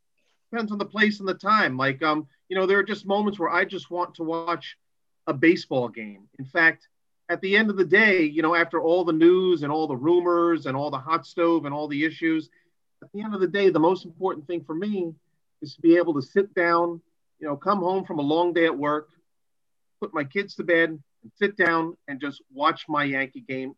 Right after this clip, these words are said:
and just watch, you know, professional baseball players play baseball. And if it's the New York Yankees, hopefully they're gonna be one of the best teams, you know, in, in baseball, and they're gonna be making a serious run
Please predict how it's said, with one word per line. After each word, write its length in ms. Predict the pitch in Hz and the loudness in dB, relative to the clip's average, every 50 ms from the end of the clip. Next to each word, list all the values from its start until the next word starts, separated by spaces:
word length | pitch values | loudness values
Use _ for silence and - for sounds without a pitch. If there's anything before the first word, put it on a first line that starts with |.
| _ - | _ -20
and 100 | 120 110 | -20 -18
just 140 | _ 135 - _ | _ -20 -20 _
watch, 400 | - 143 143 143 143 - - - _ _ _ _ _ _ _ _ | -4 -2 -2 -2 -2 -6 -14 -20 _ _ _ _ _ _ _ _
you 80 | 147 139 | -8 -8
know, 60 | 131 | -8
professional 540 | 131 - 127 117 156 156 147 - 165 147 120 | -6 -8 -6 -2 -2 -2 -2 -2 -6 -8 -4
baseball 440 | 123 143 151 151 135 - 160 139 | -2 -2 -2 -2 -2 -2 -4 -4
players 500 | 131 135 - 139 135 135 135 131 123 - _ _ _ _ _ _ _ _ _ _ _ | -4 -4 -2 -2 0 0 0 -2 -6 -8 _ _ _ _ _ _ _ _ _ _ _
play 200 | 156 151 151 147 | 0 2 2 2
baseball. 580 | 123 - 135 135 135 131 - - 117 101 101 | 2 0 0 0 0 -2 -6 -10 -14 -12 -12
And 80 | 110 110 | -12 -14
if 60 | 117 - | -14 -16
it's 120 | - - - | -18 -14 -10
the 60 | 135 | -4
New 80 | 139 165 | -2 -2
York 300 | 180 170 170 165 156 139 | 0 2 2 2 0 0
Yankees, 360 | 160 156 156 151 143 156 135 135 | 0 0 0 0 -2 -6 -8 -6
hopefully 340 | 139 143 - 147 143 139 | -6 -8 -8 -6 -6 -6
they're 120 | 131 135 123 | -4 -4 -6
gonna 180 | 131 127 127 | -4 -6 -6
be 160 | 117 123 131 127 | -4 -4 -4 -4
one 180 | 120 131 131 | -4 -4 -6
of 60 | 123 | -6
the 60 | 117 107 | -6 -6
best 360 | - 139 135 131 131 - _ | -2 -2 -2 -2 -2 -8 _
teams, 440 | 139 131 123 120 120 117 107 - _ _ _ _ _ _ _ _ _ | -10 -8 -8 -8 -8 -10 -12 -16 _ _ _ _ _ _ _ _ _
you 80 | 135 123 | -6 -4
know, 180 | 127 120 123 | -4 -4 -4
in, 280 | 120 135 123 120 120 123 | -4 -6 -6 -6 -6 -8
in 160 | 131 120 110 | -8 -10 -8
baseball, 680 | 104 131 131 135 127 - - - 127 120 120 120 117 - _ _ _ _ _ _ | -2 -2 -2 -2 -2 -4 -4 -4 -2 -2 -2 -4 -6 -10 _ _ _ _ _ _
and 100 | 120 117 | -8 -8
they're 80 | 127 127 | -6 -6
gonna 160 | 131 131 127 | -4 -4 -4
be 160 | 123 127 127 | -2 -2 -4
making 380 | 120 131 127 123 131 135 127 117 | -2 -2 -2 -4 -4 -8 -10 -10
a 40 | 110 | -10
serious 560 | 104 - - 151 143 139 135 131 127 - - | -12 -4 -4 -2 0 0 -2 -2 -2 -4 -6
run 380 | 135 131 123 123 123 123 120 117 | -6 -4 -4 -2 -4 -6 -8 -10